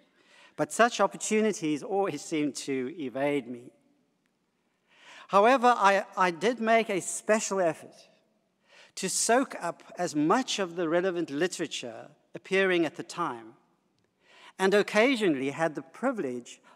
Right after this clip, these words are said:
of listening to some of the great E B M trailblazers speak at international conferences. They were all impressively bright people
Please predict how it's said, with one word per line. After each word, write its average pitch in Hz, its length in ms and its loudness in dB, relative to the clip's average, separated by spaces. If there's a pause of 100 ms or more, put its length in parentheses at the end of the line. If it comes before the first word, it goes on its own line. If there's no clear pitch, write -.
of 165 160 0
listening 151 580 -2
to 147 120 -6
some 190 280 0
of 151 180 0
the 151 80 -4
great 175 580 0
E 180 160 0
B 160 200 2
M 143 220 0
trailblazers 127 1120 -6 (280)
speak - 680 -10 (680)
at 139 260 -8
international 127 720 -10
conferences. - 1040 -12 (2500)
They 220 160 4
were 247 200 4
all 208 640 2
impressively 185 880 -4
bright 139 420 -2
people 123 480 -14